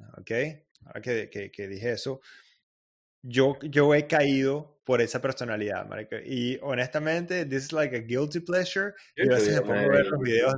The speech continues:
Speaker 1: de, los videos del show de Ellen, marico, and
Speaker 2: Yeah.
Speaker 1: yo creo que es uno de los pocos videos que casi me hacen llorar en, en,
Speaker 2: Yeah.
Speaker 1: en YouTube, ¿no? It's like, "Oh my God! Oh
Speaker 2: Hey,
Speaker 1: my
Speaker 2: no, son,
Speaker 1: God,
Speaker 2: hey, na-,
Speaker 1: she
Speaker 2: no,
Speaker 1: won."
Speaker 2: yo creo que, <clears throat> yo creo que no se le puede quitar el mérito, ¿no? Es como que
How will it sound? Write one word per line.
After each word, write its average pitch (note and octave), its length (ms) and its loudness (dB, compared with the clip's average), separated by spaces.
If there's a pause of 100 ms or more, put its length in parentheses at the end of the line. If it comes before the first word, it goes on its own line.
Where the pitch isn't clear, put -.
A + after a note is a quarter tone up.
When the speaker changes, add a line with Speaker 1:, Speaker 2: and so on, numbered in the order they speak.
Speaker 1:
de, B2 100 0 (180)
los A#2+ 200 -2
videos A#2 200 4
del C#3+ 120 0
show B2 200 -2
de B2+ 260 4
Ellen, C#3 200 0
marico, B2 480 -2
and - 200 -2
Speaker 2:
Yeah. C3 160 -4
Speaker 1:
yo A#2 100 0
creo C#3 120 0
que C#3 60 -2
es C#3+ 140 -2
uno C#3+ 160 -2
de C#3+ 40 -4
los C#3 120 0
pocos A#2+ 240 -4
videos B2 240 0
que A2 100 -6
casi A2+ 220 -6
me C3 80 -6
hacen C3+ 180 -8
llorar G#2+ 320 -2
en, A#2 220 -10
en, B2+ 140 -10
Speaker 2:
Yeah. - 200 -8
Speaker 1:
en G#2+ 140 -12
YouTube, A2 420 -6
¿no? G2+ 100 -10
It's A2 160 -12
like, C3+ 220 0
"Oh C#4 220 -4
my G4+ 240 -4 (320)
God! C#5 1500 2
Oh - 160 0
Speaker 2:
Hey, C#4+ 120 2
Speaker 1:
my - 180 6
Speaker 2:
no, A#3 180 2
son, D3+ 280 4
Speaker 1:
God, E3 60 -4 (160)
Speaker 2:
hey, - 360 0
na-, D#3+ 240 0
Speaker 1:
she C#3 80 8
Speaker 2:
no, E3+ 200 0
Speaker 1:
won." G4 140 -6
Speaker 2:
yo - 80 -4
creo A#3+ 260 2
que, - 380 -4
<clears throat> D#3+ 420 2
yo C#3+ 120 -4
creo G3 160 -2
que E3 80 0
no A2+ 100 -2
se - 140 -6
le G#2+ 80 -2
puede - 180 -4
quitar G#2+ 300 -4
el G2+ 160 0
mérito, G2 400 -6
¿no? G2+ 160 -8
Es G2+ 160 -12
como G#2 240 -6
que - 200 -8